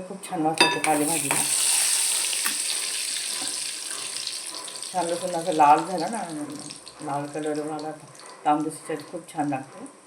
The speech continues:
मोहरी बघ अशी तडतडायला लागली, अशी फोडणी, अशी त्याला खमंग फोडणी म्हणतो आपण,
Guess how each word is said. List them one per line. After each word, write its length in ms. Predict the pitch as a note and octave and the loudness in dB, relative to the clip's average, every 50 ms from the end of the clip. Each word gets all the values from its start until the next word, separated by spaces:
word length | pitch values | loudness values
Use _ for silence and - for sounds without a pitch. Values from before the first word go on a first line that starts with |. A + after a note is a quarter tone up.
| - - - - - D#3+ | -20 -20 -20 -18 -12 -10
मोहरी 240 | E3 E3 E3 E3 | -8 -6 -4 -6
बघ 200 | E3 E3 E3 D#3+ | -2 -2 -2 -2
अशी 140 | E3 D#3+ E3+ D#3+ - | -2 -6 -10 -6 -4
तडतडायला 360 | E3 D3+ D3+ - D3 D3+ D3+ | -4 -4 -2 -2 -2 -2 -2
लागली, 460 | D3 D3 C#3+ C#3+ C#3+ D#3 A#3+ D4 D4 - - - - - - - - - - - | -6 -6 -8 -10 -8 -8 -8 -10 -10 -14 -18 -20 -20 -16 -16 -16 -16 -14 -14 -12
अशी 180 | D3+ - F#3 | -10 -8 -8
फोडणी, 340 | F3+ - - E3 D3 D3+ D#3 | -8 -2 0 2 4 4 4
अशी 120 | D#3+ D#3+ | 4 4
त्याला 220 | E3+ D#3+ D#3 D#3+ D#3+ D#3+ - - - - D3 | 2 2 2 2 -2 -4 -6 -12 -18 -10 -6
खमंग 260 | E3 E3 F3 F3+ F3+ | -4 -2 -2 -2 0
फोडणी 240 | F3+ F3+ D#3+ D3 D3+ | 2 2 4 4 2
म्हणतो 300 | D3+ D3+ D3 C#3 C#3 C3 | 2 2 0 0 -2 -4
आपण, 220 | B2+ B2+ - C#3+ | -6 -8 -10 -12